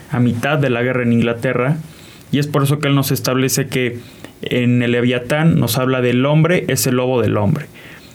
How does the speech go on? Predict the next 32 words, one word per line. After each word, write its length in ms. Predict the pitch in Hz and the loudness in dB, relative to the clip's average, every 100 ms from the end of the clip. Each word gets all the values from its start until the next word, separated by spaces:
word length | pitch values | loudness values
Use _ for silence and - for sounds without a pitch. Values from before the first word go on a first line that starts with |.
| - | -2
Nos 160 | 127 113 | 0 2
dice 280 | 139 156 | 2 0
que 300 | 156 143 147 147 - - - - - | 0 0 0 -4 -12 -20 -20 -14 -6
el 180 | - 135 | 0 2
ente 260 | 165 165 151 | 2 2 2
superior, 680 | 147 - 123 127 131 160 - - - - | 0 0 0 2 2 0 -6 -14 -20 -8
a 100 | 123 | -4
través 300 | 123 127 127 | 0 0 0
del 160 | 131 | -2
cual 280 | - 131 131 113 | -2 -2 0 0
el 160 | 120 | 0
hombre 200 | 127 131 | 2 2
va 60 | 131 | 2
a 40 | 131 | 0
tener 200 | 135 127 | -2 0
que 120 | 143 | 0
seguir 340 | 135 123 135 | 0 2 2
ciertas 400 | 135 143 139 143 | 0 0 0 -2
reglas, 420 | 127 131 135 147 | 0 0 0 0
tiene 260 | 151 143 147 | 0 0 0
que 100 | 135 | 0
dotar 380 | 120 117 131 131 | -2 -2 -2 0
de 100 | 127 | 2
miedo, 520 | 131 139 139 127 113 | 2 2 2 2 2
de 80 | 113 | 2
incertidumbre 840 | 113 120 110 107 123 139 156 143 | 2 0 -2 0 2 4 4 4
al, 200 | 120 113 107 | 2 2 0
a 100 | - | 0
la 100 | 113 | -2
sociedad, 560 | 110 117 113 113 113 - | 0 0 2 2 2 0
al 140 | 113 | 2
individuo, 540 | 113 113 117 120 - | 2 4 4 2 0